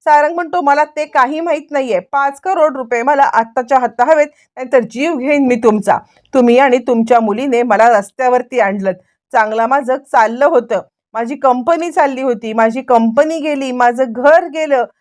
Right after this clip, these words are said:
आणि आता तुमची मुलगी दागिने विकायला सांगते. ते काही माझ्याच्याने शक्य होणार नाहीये.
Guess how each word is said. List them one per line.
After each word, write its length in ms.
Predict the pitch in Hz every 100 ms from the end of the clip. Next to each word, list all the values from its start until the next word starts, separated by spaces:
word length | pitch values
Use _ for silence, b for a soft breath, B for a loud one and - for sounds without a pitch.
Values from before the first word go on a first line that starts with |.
| _
आणि 240 | - 196 202
आता 240 | 226 254
तुमची 380 | 247 247 226 233
मुलगी 300 | 233 269 269
दागिने 440 | 220 208 226 311 381
विकायला 360 | 381 427 415
सांगते. 360 | 440 427 403 349 - _ _ -
ते 100 | 233
काही 280 | 214 247 269
माझ्याच्याने 460 | 269 220 240 254 247
शक्य 380 | 247 240 240 247
होणार 260 | 254 220
नाहीये. 320 | 220 202 190